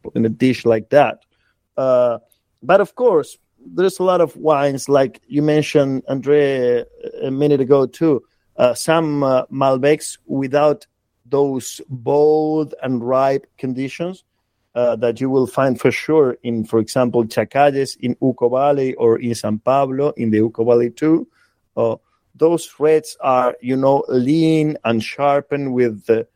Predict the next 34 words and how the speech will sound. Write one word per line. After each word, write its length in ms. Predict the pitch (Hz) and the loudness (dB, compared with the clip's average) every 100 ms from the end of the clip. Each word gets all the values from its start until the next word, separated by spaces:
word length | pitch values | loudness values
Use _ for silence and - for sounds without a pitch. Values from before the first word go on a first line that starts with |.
| _ _ _ | _ _ _
fruit-forward 640 | 160 151 - 143 139 135 - | 2 2 2 2 2 -2 -6
conditions, 720 | 135 127 131 - 160 185 - - | -4 -2 -2 0 -2 -2 -10 -2
and, 260 | 127 117 117 | 0 2 2
uh, 140 | 107 _ _ _ | 0 _ _ _
those 320 | - 147 147 131 | 4 4 4 0
will 180 | 131 | 0
suit 240 | 117 - 127 | 0 -4 -4
for 220 | - 127 | 2 2
sh-, 220 | - - - - | 2 -8 -14 -2
for 120 | 127 | -2
sure 380 | - 165 156 185 | 0 2 4 2
with, 360 | 117 120 104 | -2 -4 0
uh, 220 | 113 107 107 | 2 2 0
in 100 | 110 | -2
a 40 | 113 | -2
more, 360 | 117 127 120 | 0 2 2
uh, 40 | 107 _ _ _ _ - | 0 _ _ _ _ -10
we 100 | 117 | -4
can 200 | 120 110 | -2 -2
call 220 | - 127 | 0 2
it, 300 | 113 107 - - | 2 -2 -10 -8
uh, 580 | 127 117 110 104 101 90 _ _ - | 0 0 0 -2 -4 -8 _ _ 2
French 500 | 226 170 127 - - | 2 2 -6 -16 -14
style 460 | - 135 117 113 113 | -4 -2 2 0 2
way. 320 | 113 101 95 | 0 -2 -4
But 180 | - 117 - _ _ _ _ _ _ - | 0 0 -2 _ _ _ _ _ _ -10
of 140 | - | -4
course, 260 | - 147 117 | 2 4 2
it's 200 | 131 - | -4 -8
the 200 | 123 127 | -2 -2
French 420 | - 160 151 - - | 2 2 2 -4 -2
Argentinian 600 | 143 135 135 - 151 127 | 0 2 0 0 0 0
<laughs> 80 | 117 | 0
style, 120 | - | -6